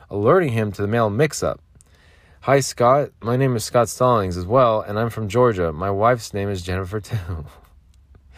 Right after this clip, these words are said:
The man wrote, "I received a FedEx today from the Masters, inviting me to play in the Masters tournament April sixth and ninth, twenty twenty-three. I'm one hundred percent sure this is not for me." Invitations were sent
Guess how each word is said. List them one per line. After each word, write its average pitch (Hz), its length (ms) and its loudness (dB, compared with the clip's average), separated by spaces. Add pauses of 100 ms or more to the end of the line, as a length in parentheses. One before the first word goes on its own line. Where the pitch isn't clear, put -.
(580)
The 98 60 -4
man 104 400 -2
wrote, 98 280 4
"I 92 100 4
received 110 580 0
a 98 60 -4
FedEx 101 520 -2
today 92 360 -2
from 90 560 -4 (100)
the 82 160 -8
Masters, 98 480 -2
inviting 98 300 0
me 98 80 -2
to 90 80 -4
play 104 180 -4
in 104 60 -2
the 95 80 -4
Masters 92 560 -4
tournament 92 440 -4
April 95 320 -8
sixth - 360 -10
and 107 100 -6
ninth, 123 300 -2 (260)
twenty 92 200 -6
twenty-three. 98 500 -6 (360)
I'm 90 200 -6
one 95 140 -2
hundred 123 180 -4
percent 131 380 -2
sure 147 280 2
this 107 160 -2
is 95 140 -6
not 101 260 0
for - 140 -10
me." 104 340 -4 (1000)
Invitations 151 500 0
were 127 120 4
sent 147 580 0